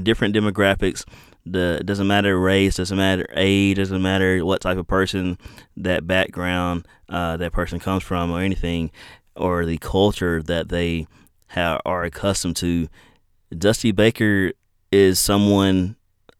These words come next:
who is able to relate to people on any level,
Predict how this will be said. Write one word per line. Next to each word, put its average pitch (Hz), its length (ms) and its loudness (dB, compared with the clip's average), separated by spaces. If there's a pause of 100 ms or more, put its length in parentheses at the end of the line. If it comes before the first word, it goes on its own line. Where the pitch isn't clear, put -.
who 98 160 4
is 90 120 4
able 101 260 4
to 98 160 -2
relate 90 500 2
to 92 160 -2
people 87 480 0 (720)
on 87 160 2
any 107 320 6
level, 80 600 2